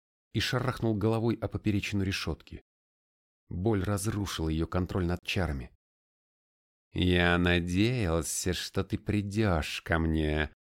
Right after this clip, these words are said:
шептал он на ухо. Его ладонь щупала и мяла ей бока. Он наткнулся на сочинённое ею письмо, развернул.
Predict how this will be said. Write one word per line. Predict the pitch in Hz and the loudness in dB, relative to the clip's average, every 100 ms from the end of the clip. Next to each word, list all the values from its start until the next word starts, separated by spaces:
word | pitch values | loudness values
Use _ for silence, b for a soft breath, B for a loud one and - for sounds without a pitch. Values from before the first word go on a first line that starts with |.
| _ _ _ _ _ | _ _ _ _ _
шептал | - - - 76 73 | -12 -12 -6 -4 -2
он | 73 71 | -4 -4
на | 67 60 | -6 -10
ухо. | - - - _ _ _ _ _ _ - | -12 -16 -18 _ _ _ _ _ _ -4
Его | 78 82 | -2 0
ладонь | 90 90 101 90 | 0 -2 -2 -2
щупала | - - 110 - 95 | -6 -6 -4 -2 -4
и | - 95 | -2 -2
мяла | 92 87 | 0 0
ей | 85 76 76 | -2 -4 -4
бока. | 73 71 - - - _ _ _ _ _ _ _ _ _ | -6 -8 -8 -14 -14 _ _ _ _ _ _ _ _ _
Он | 82 78 | -4 0
наткнулся | 73 - 104 110 - | -2 -2 -2 -2 0
на | 95 | -2
сочинённое | 87 95 101 95 92 85 | -2 -4 -2 0 0 0
ею | 82 85 80 | 0 0 -2
письмо, | 82 - 95 101 - _ _ _ | -4 -6 -4 -4 -8 _ _ _
развернул. | 107 92 98 87 73 57 | -6 -4 -2 -2 -4 -6